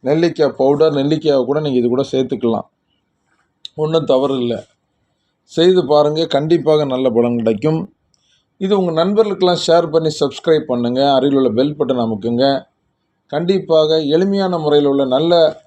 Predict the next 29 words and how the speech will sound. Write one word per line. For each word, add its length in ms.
சிறப்பான 640
தகவல் 400
உடனுக்குடன் 680
உங்களுடைய 720
மொபைலை 380
நீங்க 220
பார்க்கணும் 460
அப்படின்னா, 540
இதை 140
நீங்க 300
சப்ஸ்கிரைப் 340
பண்ணி 180
வச்சுக்கோங்க. 720
நேரம் 320
கிடைக்கும் 440
போதெல்லாம் 520
எங்களால் 400
முடிந்த 400
அளவுக்கு 440
மருத்துவத்தை 580
பத்தி 320
உங்களுக்கு 360
சிறு 180
சிறு 380
பி-, 200
குறிப்புகள் 460
தந்துக்கிட்டு 440
தான் 140
இருக்கோம். 460